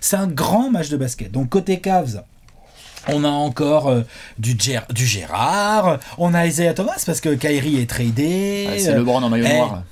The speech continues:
Speaker 1: euh, côté Warriors, on a Nick Young. Attention, il y a des génies, hein, des deux côtés, hein. K D et LeBron nous offrent un duel, mais vraiment énorme, quoi.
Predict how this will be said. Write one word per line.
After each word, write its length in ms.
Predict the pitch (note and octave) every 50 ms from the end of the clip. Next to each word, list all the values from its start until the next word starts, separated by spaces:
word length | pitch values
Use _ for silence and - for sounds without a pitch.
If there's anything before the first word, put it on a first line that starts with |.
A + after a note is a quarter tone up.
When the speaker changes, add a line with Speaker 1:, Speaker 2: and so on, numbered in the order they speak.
| - - - -
Speaker 1:
euh, 160 | C3+ C3 B2
côté 260 | - F3 D#3+ E3 F3
Warriors, 420 | E3 E3+ D#3+ E3 E3+ F3+ F3+ D#3
on 80 | D3+ C#3
a 60 | B2+ A#2+
Nick 280 | B2+ C3+ C3+ B2 -
Young. 760 | D#3+ D#3+ E3 E3+ F3 F3+ F3+ F#3 F#3 F#3 F#3+ F#3+ G3 G3 F3+ E3+
Attention, 360 | C#3+ C3 B2+ F3+ F#3 F3+ A3+
il 40 | A3
y 40 | F3
a 40 | D#3
des 100 | D3+ D3
génies, 280 | D3 F3 F3+ G3 G3+ F#3
hein, 80 | D3+
des 100 | C3+ C3+ C3
deux 120 | D3+ E3+
côtés, 320 | - E3 D3 C3+ A#2+ F#2+ E2
hein. 60 | - - - - - - - - - -
K 280 | - - G#3 G3+ G3 F3
D 300 | D#3 E3+ F3+ F3+ E3+ -
et 120 | - A#2 G#2+
LeBron 680 | G#2+ B2 C#3+ D#3 C#3+ C3 A2 A2+ A2 G#2+ G#2+ A2 B2 B2 - - - _ _ - _
nous 520 | - B2 C3+ C#3+ D3 C#3+ C3 B2+ B2 A#2+ D3
offrent 360 | D3 C#3 C3+ A#2+ - G2 E2+
un 160 | E2 G2+ G2+
duel, 840 | F#2+ F#2 G2 G2 A2+ B2 C3+ C#3+ D3+ D#3 D#3+ D#3+ E3 D#3+ D3 A#2+ A#2+ -
mais 240 | G#2+ G#2 G2+ F#2+ - - - _ _ - - -
vraiment 420 | B2 B2+ C3+ F3 G#3+ A#3 G#3+ - - - - - -
énorme, 760 | C4 C#4 C4 A#3+ A#3 A#3 C#4 D4 D4 C#4 A3 - - A2 A2+
quoi. 200 | - - G2